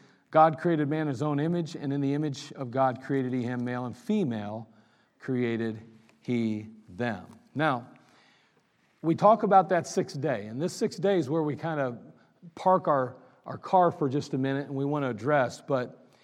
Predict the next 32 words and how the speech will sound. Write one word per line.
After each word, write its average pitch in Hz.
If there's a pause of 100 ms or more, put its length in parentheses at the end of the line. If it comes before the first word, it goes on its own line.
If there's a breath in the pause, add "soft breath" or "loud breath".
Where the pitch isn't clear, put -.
(460 soft breath)
we 175
see 226
that 202
first 196
work, 139
and 135
again, 156
that 147
first 226
work 139
was 135 (220 loud breath)
living 185
creatures, 151
and 143
he 151
says 180
those 143
living 202
creatures 156
were 151
after 147
their 143
kind. 110 (500 soft breath)
Now, 160
again, 151
it's, -
it's -
important 160
that 151
we 147
realize 139
that, -